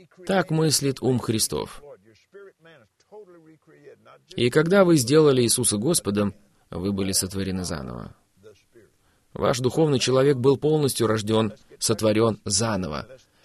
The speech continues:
Не просто прощен, но рожден свыше, рожден от Духа. Итак, давайте вернемся сюда и очень внимательно сейчас это разберем. «Любовь долготерпит, милосердствует». Остановитесь сейчас.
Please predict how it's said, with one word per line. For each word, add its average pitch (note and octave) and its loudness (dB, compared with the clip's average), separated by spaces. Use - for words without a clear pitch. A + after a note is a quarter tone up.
Не C#3 -2
просто E3 4
прощен, B2+ 4
но A#2+ 4
рожден B2+ 4
свыше, C3 -2
рожден G#2+ 0
от G#2 -2
Духа. G2 -4
Итак, B2+ 2
давайте A#2+ 4
вернемся A2 0
сюда A#2+ 0
и A#2 4
очень G#2+ 0
внимательно F#2 -4
сейчас F#2 -6
это F2+ -8
разберем. F2 -8
«Любовь C3 2
долготерпит, C3 2
милосердствует». B2+ 0
Остановитесь A#2+ 0
сейчас. - -8